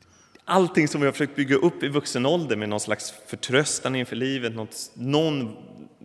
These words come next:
ordlös tro på någonting annat, vad det nu är. Det liksom raseras. Och det spännande är, eh, me-, mellan oss, Per, det är att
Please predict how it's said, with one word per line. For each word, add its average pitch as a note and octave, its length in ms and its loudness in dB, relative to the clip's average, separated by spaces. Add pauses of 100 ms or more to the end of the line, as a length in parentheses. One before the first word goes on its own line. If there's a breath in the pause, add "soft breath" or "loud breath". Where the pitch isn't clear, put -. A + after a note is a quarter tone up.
(320)
ordlös A2+ 720 -4
tro B2 360 -2
på A2+ 200 -2
någonting A2 560 -4
annat, G#2 400 -4
vad G2+ 280 0
det G2 80 -4
nu F#2+ 180 -6
är. F#2+ 300 -4 (440 loud breath)
Det A#2+ 80 -2
liksom C3+ 280 0
raseras. D#3+ 800 -2 (2500 soft breath)
Och C#3 100 4
det D3+ 100 0
spännande F#3+ 640 2 (120)
är, G#2+ 280 2 (460)
eh, A2 320 -4 (360)
me-, A#2 320 -2
mellan A#2+ 300 0
oss, E3+ 180 -4
Per, F#2 220 -4
det A#2 120 -4
är A#2+ 40 0
att - 220 -6